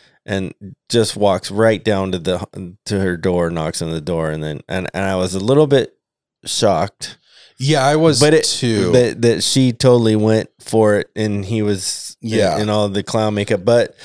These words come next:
Speaker 1: it, it was, it was believable.
Speaker 2: Well, I
Speaker 1: Like, it
Speaker 2: think
Speaker 1: was like
Speaker 2: that's the problem, that I, it wasn't believable to me, and I think that's
Speaker 1: Oh,
Speaker 2: why it
Speaker 1: okay.
Speaker 2: stuck out as being fake. Like, right then, I
Speaker 1: Mm-hmm.
Speaker 2: knew that it wasn't real.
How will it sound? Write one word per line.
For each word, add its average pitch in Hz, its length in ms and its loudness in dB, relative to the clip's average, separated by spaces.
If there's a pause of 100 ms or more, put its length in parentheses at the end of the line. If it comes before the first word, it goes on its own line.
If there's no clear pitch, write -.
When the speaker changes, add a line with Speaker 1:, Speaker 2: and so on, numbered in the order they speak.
(1200)
Speaker 1:
it, 120 260 -4
it 127 120 0
was, 113 440 0 (120)
it 123 100 2
was 117 180 0
believable. 110 880 -2 (400)
Speaker 2:
Well, 123 160 2
I 123 40 6
Speaker 1:
Like, 127 80 4
it 123 40 0
Speaker 2:
think 226 140 6
Speaker 1:
was 135 180 2
like 123 320 2 (200)
Speaker 2:
that's 175 240 2
the 135 80 -2
problem, 127 640 -2 (480)
that 113 200 2
I, 101 80 0 (220)
it 113 120 0
wasn't 120 320 0
believable 98 420 -4
to - 180 -12
me, 98 140 -4
and 95 80 -2
I - 20 -4
think 107 140 -4
that's 113 160 2
Speaker 1:
Oh, 117 40 4
Speaker 2:
why 104 100 2
it 107 40 4
Speaker 1:
okay. 98 60 0
Speaker 2:
stuck 90 320 -4
out 92 420 -4 (800)
as 110 200 0
being 107 420 -2
fake. - 580 -4
Like, 101 200 -2 (120)
right 110 240 0
then, 107 140 0
I 104 80 2
Speaker 1:
Mm-hmm. 90 180 2
Speaker 2:
knew 120 300 2
that 123 120 0
it 131 80 0
wasn't 131 320 0
real. 135 320 -2